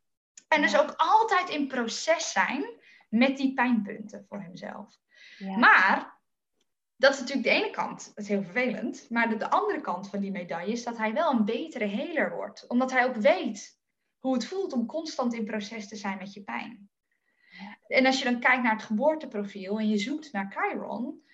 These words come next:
Speaker 1: dan kan dat ook een pijnpunt weergeven voor iemand. Wat is
Speaker 2: Ja.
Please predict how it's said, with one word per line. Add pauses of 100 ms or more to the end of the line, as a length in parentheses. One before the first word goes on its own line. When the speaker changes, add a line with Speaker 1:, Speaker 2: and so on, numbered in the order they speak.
(200)
Speaker 1:
dan
kan
dat
ook
een
pijnpunt (140)
weergeven
voor
iemand. (140)
Wat
is
Speaker 2:
Ja.